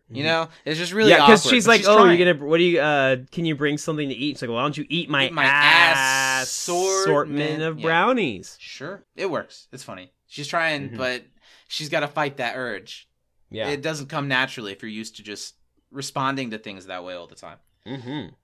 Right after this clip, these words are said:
Speaker 1: So Eleanor comes back to that grocery store where she almost died at another time, and the environmentalist guy,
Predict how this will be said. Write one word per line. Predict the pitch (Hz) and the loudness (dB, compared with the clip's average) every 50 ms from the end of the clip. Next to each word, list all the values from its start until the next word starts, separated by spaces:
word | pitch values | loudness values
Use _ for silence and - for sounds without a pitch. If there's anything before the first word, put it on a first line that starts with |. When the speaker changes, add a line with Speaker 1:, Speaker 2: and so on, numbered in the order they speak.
| _ _ - | _ _ -12
Speaker 1:
So | - 190 | -8 -4
Eleanor | 175 190 208 214 214 214 208 | 0 2 2 2 2 0 0
comes | 202 - 196 190 156 | 0 -2 -6 -6 -4
back | 147 180 170 175 - | -2 -2 -2 -2 -4
to | - 160 | -6 -4
that | 156 139 120 | -4 -4 -2
grocery | 110 151 180 175 - 117 98 | -4 -6 -8 -8 -10 -12 -14
store | - - - 82 76 - - | -14 -16 -18 -18 -20 -20 -20
where | - 117 120 110 | -18 -14 -14 -12
she | - - 113 | -12 -10 -10
almost | 110 107 104 98 92 - - | -10 -10 -12 -14 -16 -12 -10
died | 98 90 85 87 87 - | -10 -8 -8 -8 -10 -12
at | - 95 95 95 | -12 -14 -14 -12
another | 92 92 90 90 90 | -14 -14 -14 -14 -16
time, | - - 87 85 82 85 85 | -16 -16 -16 -16 -16 -16 -18
and | 69 101 104 101 107 110 | -18 -18 -16 -16 -12 -10
the | 113 117 | -10 -8
environmentalist | 113 131 135 131 123 127 127 127 123 113 110 107 - - - - | -6 -4 -6 -6 -6 -8 -12 -12 -14 -14 -14 -14 -16 -20 -14 -10
guy, | 113 107 104 104 101 101 101 | -8 -6 -6 -6 -8 -8 -10